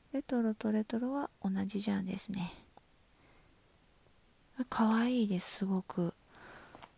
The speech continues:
この英字新聞のね、この茶色いのもあったんですけど、私はこの黄色い方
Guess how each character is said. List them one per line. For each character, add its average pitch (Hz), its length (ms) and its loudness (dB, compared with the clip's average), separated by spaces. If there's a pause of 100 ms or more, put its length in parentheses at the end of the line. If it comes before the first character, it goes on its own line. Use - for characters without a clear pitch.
(880)
こ 302 120 -8
の 302 200 -6
英 285 160 2
字 311 140 0
新 320 320 0
聞 185 120 0
の 165 140 -2
ね、 170 140 0
こ - 120 -4
の 175 80 0
茶 - 200 -2
色 285 140 -2
い - 20 0
の 214 100 2
も 175 120 -2
あ 226 40 4
っ 233 80 2
た 180 140 -2
ん 165 60 -2
で 175 100 -2
す - 100 -4
け - 120 -6
ど、 262 80 -4
私 277 260 -4
は 277 200 -2
こ - 80 -6
の 208 120 -2
黄 - 220 -2
色 226 180 0
い 220 40 0
方 - 220 -6